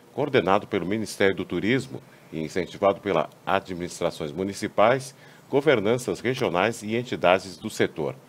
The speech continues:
No Rio Grande do Sul, Nova Prata aparece na sexta posição, com trinta e cinco empreendimentos cadastrados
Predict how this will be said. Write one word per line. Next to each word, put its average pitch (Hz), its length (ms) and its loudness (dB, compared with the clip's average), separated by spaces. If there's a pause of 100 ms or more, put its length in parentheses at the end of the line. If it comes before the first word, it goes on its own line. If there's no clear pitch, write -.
(320)
No - 60 -6
Rio 117 200 0
Grande 95 260 -2
do 110 100 -4
Sul, 175 260 -2
Nova 160 300 4
Prata 127 380 6
aparece 95 580 2 (300)
na 82 120 -4
sexta - 540 -4
posição, 107 680 -4 (280)
com - 160 -8
trinta 151 380 -6
e 85 80 0
cinco - 320 -6
empreendimentos 101 580 -2
cadastrados 92 920 4